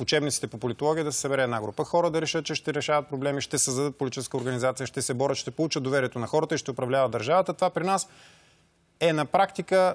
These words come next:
почти невъзможно да се случи. Една единствена политическа организация, Възраждане, успя да пробие блокадата, която е наложена в България последните тридесет години. Защото при нас не се създават партии, се създават, забележете, политически проекти. За тях стоят проектанти, които после с тези проекти правят сглобки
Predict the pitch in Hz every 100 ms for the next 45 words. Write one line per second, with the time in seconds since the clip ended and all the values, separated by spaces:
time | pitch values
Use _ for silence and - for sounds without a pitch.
0 | - - - - 202 190 160 147 156 135
1 | 127 190 - 175 175 175 175 170 151 151
2 | 143 - 139 127 123 151 - 147 135 147
3 | 151 160 143 160 151 143 135 147 123 123
4 | 156 156 151 143 147 143 131 131 143 147
5 | 127 135 143 120 143 131 - 131 - 117
6 | 113 113 110 175 170 143 131 143 190 -
7 | - - _ 127 123 185 185 190 180 170
8 | 143 139 123 - 185 - 139 139 165 135
9 | 117 107 127 - 160 135 143 131 156 -
10 | 180 160 139 - - - _ 113 127 -
11 | 160 - 151 127 123 110 - 120 131 196
12 | 170 170 151 160 165 151 143 - 185 175
13 | 147 165 - - 160 160 120 110 117 110
14 | - 165 220